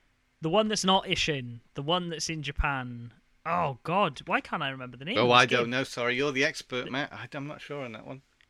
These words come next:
Speaker 1: Um, there's another, there's another Yakuza Samurai game.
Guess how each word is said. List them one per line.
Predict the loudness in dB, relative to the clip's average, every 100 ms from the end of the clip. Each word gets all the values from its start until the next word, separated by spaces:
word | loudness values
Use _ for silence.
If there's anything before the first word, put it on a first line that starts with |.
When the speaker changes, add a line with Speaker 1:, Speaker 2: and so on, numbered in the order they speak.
| _ _ _ _ _ _ -4
Speaker 1:
Um, | 0 2 0 -2
there's | -2 -2
another, | 0 0 2 0 -2
there's | -6 -6
another | -4 -4 -4 -4
Yakuza | -6 -8 -10 -12 -12 -14 _ _ _ -14
Samurai | -12 -10 -10 -12
game. | -10 -12 -12